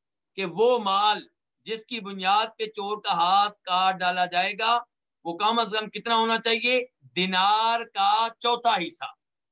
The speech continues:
ایک دینار کا چوتھا حصہ۔ اور یہ بات کہتے ہوئے میں نے درم کی طرف بھی اشارہ کیا تھا، تو درم کو رہنے دیں۔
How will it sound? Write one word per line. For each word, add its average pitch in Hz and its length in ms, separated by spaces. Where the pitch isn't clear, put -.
ایک 185 360
دینار 196 380
کا 214 280
چوتھا 220 360
حصہ۔ 127 280
اور 175 220
یہ 190 260
بات 233 320
کہتے 247 280
ہوئے 247 220
میں 226 180
نے 247 260
درم 269 460
کی 254 140
طرف 240 220
بھی 220 200
اشارہ 185 380
کیا 165 320
تھا، - 180
تو 190 280
درم 262 360
کو 226 140
رہنے 240 340
دیں۔ 262 260